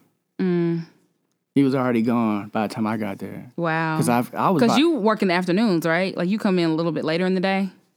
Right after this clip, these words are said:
Speaker 1: 'Cause your show was at night.
Speaker 2: But I was,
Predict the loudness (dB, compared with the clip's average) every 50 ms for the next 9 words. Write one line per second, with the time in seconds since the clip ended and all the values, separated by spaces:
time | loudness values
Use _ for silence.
0 | _ -12 -12 -12 -12 -14 -6 -4 -2 0 0 0 0 0 0 0 0 0 0 -2
1 | -2 -2 -2 -2 -2 -4 -6 -10 _ _ _ _ _ _ _ _ _ _ -2 0
2 | 2 2 2 0 -2